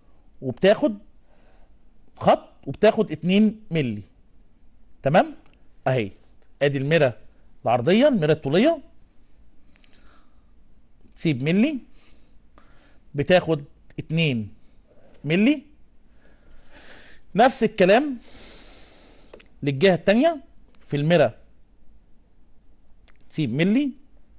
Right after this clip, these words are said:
بعد كده بتاخد اتنين ملي.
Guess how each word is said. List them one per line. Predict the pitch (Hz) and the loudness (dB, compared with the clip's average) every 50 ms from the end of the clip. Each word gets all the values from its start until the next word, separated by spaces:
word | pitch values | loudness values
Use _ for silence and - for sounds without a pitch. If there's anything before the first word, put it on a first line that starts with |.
| - - - - - - _ - - - - - - - - - - - - - - - - - - - _ - - - - - _ - - | -20 -20 -20 -20 -20 -20 _ -20 -20 -20 -20 -20 -20 -20 -20 -20 -20 -20 -20 -20 -20 -20 -20 -20 -20 -20 _ -20 -20 -20 -20 -20 _ -18 -4
بعد | 147 151 160 147 131 127 | 0 2 2 2 2 -2
كده | - 165 156 143 135 135 - - - - - - - - - - - | -2 -2 0 0 0 -2 -4 -14 -20 -20 -20 -20 -20 -20 -20 -14 -10
بتاخد | 131 135 - 180 175 156 - 160 135 123 - - - - - - - - - - - - - - - - 127 | -8 -2 2 2 2 2 0 -4 -4 -6 -8 -20 -20 -20 -20 -20 -20 -20 -20 -20 -20 -20 -20 -20 -18 -14 -14
اتنين | - - 156 160 151 139 120 104 101 107 113 - - - - _ _ - - - - - _ - - - - - - - - - - - - - - - - | -10 -6 -4 -2 -2 -2 -2 -4 -8 -10 -16 -20 -20 -20 -20 _ _ -20 -20 -20 -20 -20 _ -20 -20 -20 -20 -20 -20 -20 -20 -20 -20 -20 -20 -20 -20 -14 -8
ملي. | 120 143 175 190 208 285 330 311 | -2 -2 0 0 0 0 -2 -4